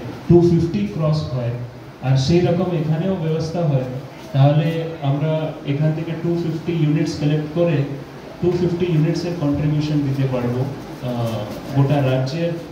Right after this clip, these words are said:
ব্লাড, আহ, ইনভেন্টরিতে। এটাই বলে, আহ, আমি আপনাদেরকে আবার আমার আন্তরিক শুভেচ্ছা জানাচ্ছি, সবাইকে ধন্যবাদ জানাচ্ছি যে এই অনুষ্ঠানে আমাকে, আহ, যোগ করা হলো,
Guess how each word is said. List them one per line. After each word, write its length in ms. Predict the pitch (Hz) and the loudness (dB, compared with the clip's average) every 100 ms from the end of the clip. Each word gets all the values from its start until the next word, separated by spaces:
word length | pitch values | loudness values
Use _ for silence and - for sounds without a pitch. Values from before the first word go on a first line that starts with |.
| - - - - - 135 | -16 -18 -18 -18 -10 2
ব্লাড, 300 | 143 151 151 | 4 4 2
আহ, 880 | 151 - 135 123 123 123 120 - - | -2 -6 -6 -6 -6 -8 -8 -8 -4
ইনভেন্টরিতে। 800 | 143 135 131 131 110 113 101 - - - - - - - - - - - - - - - - - - - - - | 0 2 2 0 0 -4 -8 -12 -14 -16 -16 -16 -16 -16 -16 -16 -14 -14 -12 -12 -12 -12 -12 -10 -10 -10 -10 -2
এটাই 280 | 151 180 180 | 0 2 2
বলে, 300 | 170 170 202 | 2 2 2
আহ, 760 | 202 151 143 139 139 135 135 | 0 0 2 2 2 -2 -2
আমি 200 | 147 143 | -2 0
আপনাদেরকে 640 | 147 160 156 165 165 165 | -2 -2 -4 -4 -2 -2
আবার 320 | 147 143 165 170 - - - - - | 0 2 2 0 -4 -10 -10 -10 -6
আমার 320 | 135 139 143 143 135 131 | -2 2 2 0 -2 -2
আন্তরিক 380 | 139 139 156 147 | 0 0 0 -2
শুভেচ্ছা 520 | - 135 151 - 151 | 0 0 0 0 0
জানাচ্ছি, 420 | 147 151 151 170 | 0 0 -2 -2
সবাইকে 460 | 165 143 156 165 156 | 0 2 2 2 2
ধন্যবাদ 460 | 135 147 175 185 180 | 4 4 4 2 0
জানাচ্ছি 380 | 175 175 - 185 - | -2 -4 -2 -4 -2
যে 60 | |
এই 380 | 175 151 160 151 - - - - | -2 0 0 -2 -4 -8 -12 0
অনুষ্ঠানে 680 | 135 156 - 156 156 165 156 | 4 4 4 2 2 0 0
আমাকে, 640 | 143 151 151 156 147 135 | 0 -2 -2 -2 0 0
আহ, 460 | 131 - 117 120 120 | -2 -8 -6 -4 2
যোগ 260 | 147 151 160 | 4 2 2
করা 200 | 156 147 | 0 2
হলো, 320 | 151 160 | 2 2